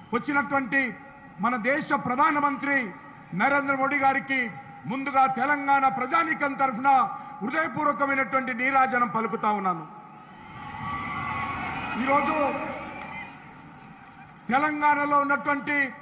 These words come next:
ప్రతి హిందువు ఎప్పుడో ఒకసారి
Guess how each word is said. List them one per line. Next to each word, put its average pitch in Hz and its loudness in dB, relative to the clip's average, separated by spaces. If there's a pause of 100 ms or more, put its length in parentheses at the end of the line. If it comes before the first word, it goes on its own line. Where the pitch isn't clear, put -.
(640)
ప్రతి 285 2
హిందువు 302 -2 (1700)
ఎప్పుడో 320 -2
ఒకసారి 302 0